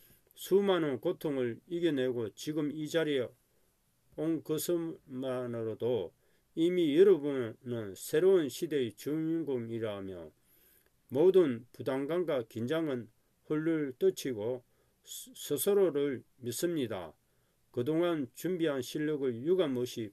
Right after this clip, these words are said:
보여달라고." 했다. 이천이십이 학년도 수능은 십팔 일 전국, 어,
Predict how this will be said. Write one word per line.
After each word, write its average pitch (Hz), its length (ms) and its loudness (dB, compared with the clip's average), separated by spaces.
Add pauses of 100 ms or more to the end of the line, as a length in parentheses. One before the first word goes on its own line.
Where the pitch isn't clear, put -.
보여달라고." 123 720 -2
했다. 82 360 -14 (840)
이천이십이 185 1400 -2
학년도 127 560 -2
수능은 120 680 0 (400)
십팔 - 420 0
일 175 260 6
전국, 170 500 2 (480)
어, 107 160 -10